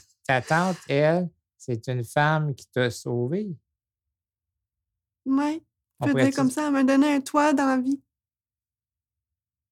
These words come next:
Speaker 1: Puis elle, elle te donne de l'amour aussi.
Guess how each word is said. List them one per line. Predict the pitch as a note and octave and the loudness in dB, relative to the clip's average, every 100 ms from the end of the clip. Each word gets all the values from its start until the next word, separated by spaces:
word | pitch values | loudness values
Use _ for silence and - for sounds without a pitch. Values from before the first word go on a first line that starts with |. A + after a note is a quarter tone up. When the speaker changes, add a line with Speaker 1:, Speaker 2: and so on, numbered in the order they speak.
| _ | _
Speaker 1:
Puis | B2 C3 - | -2 -2 0
elle, | B2+ B2+ - | -4 -4 -6
elle | A#2+ | -6
te | B2 | -4
donne | B2 B2 A#2 | -2 -2 -2
de | A#2 | -2
l'amour | B2+ D3 G3 A3 C#3 | 0 0 -4 -6 -8
aussi. | A2+ - A2+ | -10 -8 -10